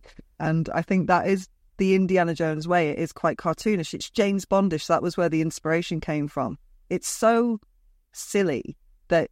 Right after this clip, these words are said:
I find it easy to suspend my disbelief. There has always been one thing that has bothered me about Crusade, actually, and that is the penitent man bit,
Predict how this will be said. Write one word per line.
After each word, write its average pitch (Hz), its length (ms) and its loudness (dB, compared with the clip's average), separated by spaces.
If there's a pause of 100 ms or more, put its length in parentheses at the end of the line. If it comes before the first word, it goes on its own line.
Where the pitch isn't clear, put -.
I 170 180 4
find 170 300 0
it 151 80 -2
easy 165 340 -2
to - 140 -8
suspend 156 520 -2
my 147 140 0
disbelief. 156 560 -2 (440)
There 214 120 4
has 202 180 2
always 240 500 4
been 180 540 0 (360)
one 185 440 4
thing 185 420 0
that 147 180 0
has 151 100 -2
bothered 175 320 0
me 170 140 2
about 143 360 0
Crusade, 139 540 -2
actually, 131 460 -2
and 147 180 -2
that 156 180 2
is 147 120 -4
the 151 120 -4
penitent 151 520 -2
man 151 240 0
bit, 208 240 2